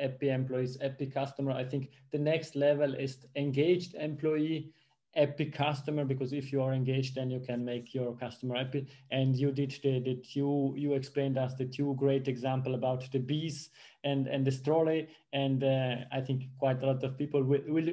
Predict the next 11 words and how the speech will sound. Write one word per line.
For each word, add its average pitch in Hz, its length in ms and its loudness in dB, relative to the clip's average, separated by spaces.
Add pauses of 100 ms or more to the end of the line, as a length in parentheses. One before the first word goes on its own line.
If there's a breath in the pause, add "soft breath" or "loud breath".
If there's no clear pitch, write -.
will, 170 320 2
will 160 240 2
remember 156 500 2
them, 156 220 0
because 139 300 -2
the, 127 280 -2
these 156 200 -4
are 143 240 2 (280 loud breath)
really 175 260 4
simple 190 560 -2
example 143 640 0